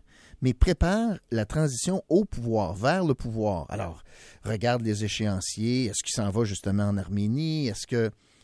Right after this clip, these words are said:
que la date du Conseil des ministres, comment on forme le Conseil des ministres, est-ce qu'on garde les mêmes ministères, est-ce qu'on aura, le discours du trône va avoir de l'air de quoi, la date de rentrée en chambre, la question des hauts fonctionnaires, euh,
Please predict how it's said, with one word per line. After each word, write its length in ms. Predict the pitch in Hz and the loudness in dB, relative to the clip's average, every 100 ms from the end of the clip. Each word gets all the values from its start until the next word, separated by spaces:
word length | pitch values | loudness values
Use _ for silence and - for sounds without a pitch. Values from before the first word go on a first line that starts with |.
| _ | _
que 80 | - 67 | -10 -6
la 160 | 101 101 | -6 -2
date 220 | 113 123 | 0 0
du 60 | - | 0
Conseil 320 | 101 - 101 | -4 0 -2
des 100 | 98 | 0
ministres, 420 | 110 127 147 139 | 0 2 0 -2
comment 340 | - 104 135 165 | -4 0 2 0
on 60 | |
forme 280 | - 135 131 | 2 2 2
le 60 | 107 | 2
Conseil 300 | 104 104 101 | -2 -2 -2
des 120 | 98 | 0
ministres, 320 | 104 127 - | 0 0 -2
est-ce 80 | 101 | -8
qu'on 200 | 107 104 | -6 -6
garde 260 | 95 113 117 | -2 -2 0
les 80 | 101 | 2
mêmes 200 | 104 101 | 4 4
ministères, 680 | 98 95 - 160 165 131 | 2 0 -2 0 0 0
est-ce 160 | 104 - | -4 -6
qu'on 720 | 120 117 - - - - 107 | -2 -2 -4 -18 -20 -4 0
aura, 320 | 107 107 107 - _ _ - - | 2 2 2 0 _ _ -20 -4
le 200 | 123 104 | 0 0
discours 300 | 90 - 110 | 0 -2 0
du 80 | 98 | -2
trône 280 | - 107 113 98 - | -4 -2 -2 -4 -10
va 180 | 92 87 | -8 -6
avoir 240 | 90 95 | -6 -6
de 40 | |
l'air 140 | 104 101 | -6 -4
de 100 | 131 | -4
quoi, 280 | - 190 151 | -2 0 2
la 100 | 101 | 0
date 220 | 107 120 | 0 0
de 80 | 104 | -2
rentrée 420 | 98 95 - 107 | -4 -6 -8 -8
en 140 | 123 | -8
chambre, 340 | 127 196 165 110 - - - | -6 -6 -4 -6 -10 -18 -4
la 100 | 107 | 0
question 320 | 113 - 131 | 0 2 2
des 140 | 120 98 | 4 2
hauts 140 | 104 | 0
fonctionnaires, 760 | - 123 - 165 180 165 156 180 - | -2 -6 -4 -4 -2 -2 -2 -6 0
euh, 220 | 208 190 | 0 0